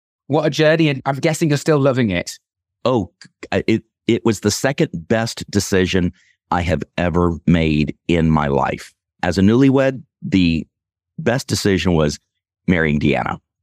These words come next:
Speaker 1: Of course, of course. And, you know, this is an international podcast as well. So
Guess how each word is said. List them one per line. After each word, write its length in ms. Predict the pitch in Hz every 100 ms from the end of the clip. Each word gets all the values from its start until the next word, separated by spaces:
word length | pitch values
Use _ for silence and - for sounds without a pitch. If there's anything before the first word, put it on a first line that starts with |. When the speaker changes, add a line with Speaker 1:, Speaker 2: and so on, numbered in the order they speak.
| -
Speaker 1:
Of 180 | 113 -
course, 400 | 92 78 76 -
of 160 | 98 -
course. 260 | 92 90 -
And, 200 | 151 151 _ _ _ _
you 140 | 175 160
know, 120 | 147
this 200 | 160 180
is 80 | 190
an 80 | 185
international 480 | 160 151 127 131
podcast 480 | - 110 95 104 -
as 120 | 101
well. 320 | 101 95 87 87
So 320 | 127 127